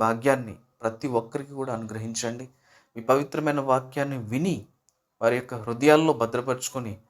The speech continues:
ఫలించలాగన మీ కృప చూపించండి. విని విడిచిపెట్టేవారుగా కాకుండా దాన్ని ఆచరించి, ప్రభా, వారి యొక్క హృదయం అనే పలకల మీద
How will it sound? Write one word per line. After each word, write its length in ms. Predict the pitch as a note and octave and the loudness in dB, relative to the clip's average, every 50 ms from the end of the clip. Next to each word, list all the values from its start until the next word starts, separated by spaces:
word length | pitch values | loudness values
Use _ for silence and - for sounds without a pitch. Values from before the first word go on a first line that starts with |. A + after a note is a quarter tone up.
| _ _ _ _ _ _ _ - | _ _ _ _ _ _ _ 2
ఫలించలాగన 680 | C3 C#3+ E3 F#3 F3 - F3+ F3+ E3+ D3+ D3 C#3+ C3+ A#2 G2 G2+ - _ _ _ | 2 4 4 2 0 -2 2 4 6 6 6 4 -2 -8 -10 -12 -16 _ _ _
మీ 80 | A#2 A#2 A2+ | -12 -8 -6
కృప 140 | B2 A2+ A2 - - | -8 -8 -8 -10 -12
చూపించండి. 520 | A2 A2 A2 G#2+ G#2+ - - F2+ - - - _ _ _ _ _ _ _ _ _ - G#2 | -10 -8 -8 -8 -8 -8 -10 -12 -14 -18 -20 _ _ _ _ _ _ _ _ _ -8 -4
విని 180 | A#2+ C3+ D#3 D#3 C#3 | -2 -2 0 0 0
విడిచిపెట్టేవారుగా 760 | C3 B2+ C3 C3 - C#3+ C#3 - C#3 C3 C3 B2+ B2+ B2+ B2 B2 - | -2 -4 -4 -4 -4 -4 -2 0 2 4 4 4 4 2 0 0 2
కాకుండా 460 | A#2 A#2 A#2+ - - D#3 D#3+ E3 D#3+ C3+ G#2+ - - _ _ - G#2 | 2 0 0 0 -2 0 4 4 4 4 4 0 -8 _ _ -4 0
దాన్ని 240 | A#2 A#2+ B2 B2+ A#2+ G#2 G2 | 0 0 2 0 -2 0 0
ఆచరించి, 540 | A2+ A#2+ - - C#3+ D3 D#3 D3+ D3 - C#3 G#2 - _ _ _ _ _ _ _ - | 0 0 -2 -2 -2 0 0 0 -2 -4 -6 -8 -12 _ _ _ _ _ _ _ -6
ప్రభా, 260 | A#2 A#2 A#2+ C3 C3+ C3 A#2+ - - _ _ - | -2 2 4 4 4 4 2 -2 -8 _ _ 0
వారి 200 | A2+ A#2 A#2+ C3 C3 | 0 2 4 4 4
యొక్క 160 | B2+ C3 C3 C3 B2+ | 2 2 -4 -6 -2
హృదయం 400 | - B2 B2 B2+ D#3 D#3+ E3 E3 E3 | 0 0 4 6 8 8 8 8 6
అనే 120 | E3 D#3+ D3+ D#3 - | 4 2 2 2 2
పలకల 280 | B2+ B2+ B2+ C3+ C3+ C3+ C3+ | 2 2 2 0 0 0 0
మీద 120 | C3+ B2+ | 0 0